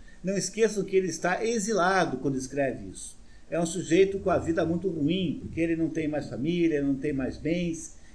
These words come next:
ele mora na, de favor na casa dos outros, ele é um sujeito proibido de voltar pra sua terra, perdeu tudo,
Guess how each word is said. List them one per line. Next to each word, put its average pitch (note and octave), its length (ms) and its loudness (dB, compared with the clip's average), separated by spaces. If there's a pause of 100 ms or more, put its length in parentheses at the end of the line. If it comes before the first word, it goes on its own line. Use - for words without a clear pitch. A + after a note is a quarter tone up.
ele E3+ 160 6
mora E3 260 4
na, C#3 160 -2
de B2+ 100 -6
favor C#3+ 380 0
na C3 80 -2
casa B2+ 300 -2
dos G2+ 120 -8
outros, E3 720 0 (360)
ele D#3+ 180 4
é F3 60 4
um E3 40 -2
sujeito D#3+ 300 0
proibido D#3+ 480 4
de C#3+ 100 -4
voltar C#3 340 0
pra C3+ 120 -6
sua G#2+ 220 -6
terra, D#3+ 580 0 (320)
perdeu D#3+ 380 4
tudo, F#3 520 0